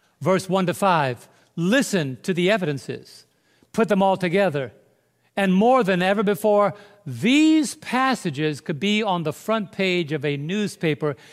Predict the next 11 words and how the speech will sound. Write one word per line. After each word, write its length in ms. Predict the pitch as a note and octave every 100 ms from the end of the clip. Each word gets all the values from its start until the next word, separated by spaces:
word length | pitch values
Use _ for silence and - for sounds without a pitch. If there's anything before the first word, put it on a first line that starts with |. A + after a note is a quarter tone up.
| - -
and 320 | F#3 F#3 E3+
we 180 | G#3 B3+
would 200 | G#3+ E3
think 480 | - A3 A#3+ A3+ D3 - -
that 340 | E3+ D#3+ -
Paul 600 | - A3 G#3+ G#3+ G#3 F#3+ -
is 140 | E3 C#3
alive 520 | D3+ F3+ F#3+ F#3+ F3
and 160 | D#3 D#3
well 260 | E3 D#3
today. 640 | D3+ D3 B2+ B2+ A2 -